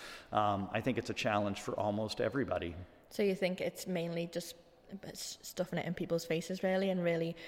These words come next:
Speaker 2: publicising it as much as we can?
Speaker 1: I think it is, and finding new ways into, uh, to getting to the people who care about our content. All of us who have email addresses, which is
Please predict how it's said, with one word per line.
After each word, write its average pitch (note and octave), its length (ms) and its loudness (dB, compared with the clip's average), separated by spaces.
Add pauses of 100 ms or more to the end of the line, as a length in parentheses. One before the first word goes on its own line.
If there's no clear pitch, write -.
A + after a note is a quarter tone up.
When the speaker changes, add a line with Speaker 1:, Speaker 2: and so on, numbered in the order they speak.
(180)
Speaker 2:
publicising F3+ 600 4
it - 80 4
as F3+ 160 0
much E3+ 260 2
as F#3 160 0
we E3+ 60 2
can? F3+ 400 2 (400)
Speaker 1:
I G3+ 140 2
think B3+ 220 8
it A#3 120 12
is, C3 340 12
and C3+ 240 6
finding F3 500 10
new D3+ 160 12
ways C3+ 460 12
into, A#2+ 680 6 (440)
uh, G#2 340 10
to C3 160 6
getting B2 680 8
to C3 100 2
the G#2+ 100 2
people A#2+ 360 2
who G#2+ 120 2
care A#2 360 6
about G2+ 580 6
our G2+ 160 6
content. G2 640 0 (880)
All C#3+ 180 12
of D3 120 12
us - 500 12
who C3 60 8
have A#2+ 180 10
email B2 360 12
addresses, A#2+ 520 8
which B2+ 220 4
is G#2+ 260 2